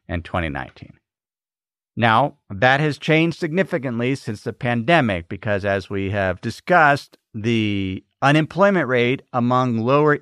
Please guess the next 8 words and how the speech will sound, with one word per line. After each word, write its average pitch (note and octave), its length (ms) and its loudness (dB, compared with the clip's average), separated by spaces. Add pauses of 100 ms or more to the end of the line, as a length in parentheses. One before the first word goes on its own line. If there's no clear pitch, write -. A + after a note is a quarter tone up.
incomes A#2+ 880 -2
households C3+ 680 0
is A#2+ 180 -2
significantly C3+ 880 -4
higher F#2+ 560 0 (160)
than G#2 160 0
it F#2+ 100 -2
is F#2 420 2